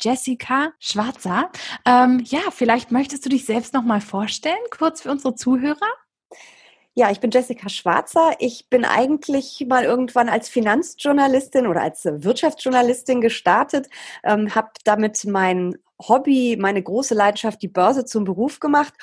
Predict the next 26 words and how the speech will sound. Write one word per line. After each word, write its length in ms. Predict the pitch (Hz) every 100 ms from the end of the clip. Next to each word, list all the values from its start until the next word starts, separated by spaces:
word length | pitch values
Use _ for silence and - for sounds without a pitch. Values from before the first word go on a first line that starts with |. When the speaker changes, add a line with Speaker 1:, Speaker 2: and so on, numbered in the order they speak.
| - - -
Speaker 2:
Und, 300 | 233 233 233
äh, 140 | 220
ja, 280 | 208 226 262
irgendwie 320 | 240 339 330
hat 100 | 277
das 140 | 262 -
Ganze 380 | 226 262 262
so 80 | 240
ein 80 | 247
bisschen, 360 | 240 247 247 233
äh, 80 |
Beine 320 | 214 220 403 269
bekommen. 520 | 220 - 233 233 226
Mittlerweile 560 | 226 233 240 226 240 233
bin 140 | 226
ich 180 | 226 -
Buchautorin, 1120 | 254 381 - 254 247 277 262 254 247 240 233
gebe 280 | 202 254 254
Seminare, 1000 | 226 240 226 214 220 277 277 269 269 269 - - -
schreibe 320 | - 185 220
natürlich 320 | 226 220 185
immer 200 | 135 240
noch 200 | 269 -
als 300 | - 240 - -
Journalistin. 840 | 240 247 233 254 - 240 233 226
Ähm, 220 | 214 214